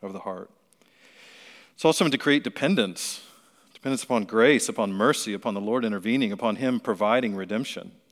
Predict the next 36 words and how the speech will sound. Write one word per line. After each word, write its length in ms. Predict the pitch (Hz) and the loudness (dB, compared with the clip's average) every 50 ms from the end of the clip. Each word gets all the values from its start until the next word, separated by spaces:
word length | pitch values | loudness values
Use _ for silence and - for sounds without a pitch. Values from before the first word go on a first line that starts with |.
| _ _ _ _ _ _ _ _ _ _ _ _ _ _ _ _ _ _ _ _ _ _ _ _ _ _ _ - - - | _ _ _ _ _ _ _ _ _ _ _ _ _ _ _ _ _ _ _ _ _ _ _ _ _ _ _ -20 -18 -16
So 60 | - | -10
again, 180 | 113 123 151 139 | -6 -4 -2 -2
if 160 | 113 107 - | -2 -2 -2
you're 100 | 127 107 | -2 2
really 260 | 110 135 160 156 120 | 4 4 4 4 4
honest 380 | 101 107 120 143 139 110 - - | 4 2 2 2 2 0 -2 -4
about 220 | 104 110 107 104 | -4 -2 -2 0
what's 220 | 104 117 113 - - | -2 -2 -4 -4 -6
inside 480 | 104 92 - - - 101 107 113 113 | -8 -6 -6 -4 -4 -2 -2 -4 -4
you, 240 | 135 143 156 180 190 - _ _ _ _ _ _ _ _ _ _ _ _ _ | -6 -8 -8 -8 -10 -14 _ _ _ _ _ _ _ _ _ _ _ _ _
do 80 | - 135 | -8 -6
you 40 | 139 | -4
feel 180 | - 220 175 | 0 0 -2
confident 580 | - - - - 107 117 - - 147 165 170 143 | -2 -2 -4 -4 -4 -4 -4 -6 -6 -6 -6 -8
in 100 | 147 165 | -8 -8
yourself? 560 | 165 160 - - 180 180 185 175 - _ _ _ _ _ _ _ _ _ _ _ _ _ _ _ _ _ _ _ _ _ _ _ _ _ _ _ _ _ _ _ _ _ _ _ - | -8 -8 -8 -8 -8 -8 -8 -10 -14 _ _ _ _ _ _ _ _ _ _ _ _ _ _ _ _ _ _ _ _ _ _ _ _ _ _ _ _ _ _ _ _ _ _ _ -12
If 60 | - | -4
you're 60 | 120 127 | 0 0
really 140 | 147 131 | 2 2
honest 380 | 87 107 110 120 143 147 - - | 2 2 0 0 0 -2 -4 -4
about 500 | 135 117 113 110 110 113 104 - - - - _ _ _ _ _ _ _ _ - | -2 0 2 2 2 0 -2 -4 -10 -20 -20 _ _ _ _ _ _ _ _ -16
the 80 | - 104 | -16 -12
things 260 | - - 127 139 113 | -8 -6 -6 -4 -4
you 80 | 123 117 | -4 -6
think, 480 | - - 120 110 127 196 - - - _ _ _ _ _ _ _ _ | -6 -6 -6 -6 -6 -8 -14 -20 -20 _ _ _ _ _ _ _ _
the 80 | - 120 | -12 -12
temptations 800 | - - - 113 101 - - 110 113 - - 147 139 131 - - | -10 -8 -8 -10 -8 -6 -6 -6 -6 -6 -6 -10 -12 -12 -12 -12
you 100 | 139 131 | -12 -10
feel, 380 | - - 135 135 135 139 147 - _ _ _ _ _ _ _ _ _ _ _ _ _ _ | -10 -10 -10 -10 -12 -14 -16 -20 _ _ _ _ _ _ _ _ _ _ _ _ _ _
the 100 | - 113 | -10 -10
thoughts 460 | - - - 101 101 123 135 - - | -6 -4 0 0 0 0 0 -4 -8
that 120 | - 120 - | -10 -10 -6
come 160 | - 120 120 | -6 -4 -4
into 120 | 120 113 104 | -2 -4 -4
your 120 | 98 98 | -6 -6
mind, 420 | 95 95 92 95 101 113 127 135 | -8 -8 -8 -8 -8 -10 -12 -14